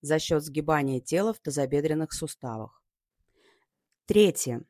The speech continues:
Обхватить руками ступни или, если трудно, голени. Вытянуть позвоночник вперед и вверх, стараться еще более сдвинуть вперед таз,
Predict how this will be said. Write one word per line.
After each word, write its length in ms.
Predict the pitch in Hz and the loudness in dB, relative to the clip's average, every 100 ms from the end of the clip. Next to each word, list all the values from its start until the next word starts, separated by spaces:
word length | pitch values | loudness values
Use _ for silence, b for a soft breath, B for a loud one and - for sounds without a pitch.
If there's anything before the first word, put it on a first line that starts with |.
| - | -6
Обхватить 560 | - - - 185 277 302 | -4 -2 0 -2 0 0
руками 400 | 226 - 202 214 | -2 0 -2 0
ступни 640 | 180 - 156 147 165 226 254 _ - | -2 -4 -4 -2 -4 -4 -6 _ -2
или, 200 | 262 302 | 2 4
если 380 | 233 220 - | 2 0 -2
трудно, 380 | 156 - 202 208 | -6 -2 0 0
голени. 600 | 180 160 160 131 123 123 - B B | -2 6 6 6 0 -6 -14 B B
Вытянуть 540 | B 151 247 202 160 - | B 0 2 4 2 0
позвоночник 800 | 147 143 147 190 269 - 175 - | -4 0 0 0 0 -2 -4 -4
вперед 500 | - 156 175 226 202 | 0 2 2 0 -4
и 40 | |
вверх, 500 | 160 131 139 - - | -8 0 0 0 -6
стараться 560 | - - 156 170 170 165 | -10 -2 0 2 0 -4
еще 240 | 165 - | -4 -6
более 380 | 170 185 160 135 | -4 0 2 2
сдвинуть 400 | 127 135 135 127 | -2 -2 -2 -4
вперед 440 | - 143 135 131 - | -4 -2 0 -2 -2
таз, 280 | 170 226 | -2 -2